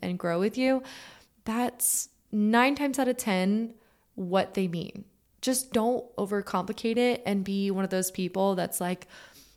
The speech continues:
"Oh, well, they haven't met me. They haven't dated me. They're gonna wanna change for me." No, baby.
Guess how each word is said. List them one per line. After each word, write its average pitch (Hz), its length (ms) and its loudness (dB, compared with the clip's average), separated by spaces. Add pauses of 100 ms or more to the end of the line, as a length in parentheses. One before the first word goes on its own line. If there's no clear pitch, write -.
(160)
"Oh, 240 280 4
well, 196 160 0
they 220 160 -2
haven't 214 380 -4
met 185 220 -4
me. 180 360 0
They 196 140 2
haven't 208 340 -2
dated 170 260 -2
me. 170 400 0
They're 214 140 2
gonna 220 200 2
wanna 190 200 0
change 180 760 0
for 170 300 -4
me." 165 560 -2 (600)
No, 202 280 2
baby. 233 580 -4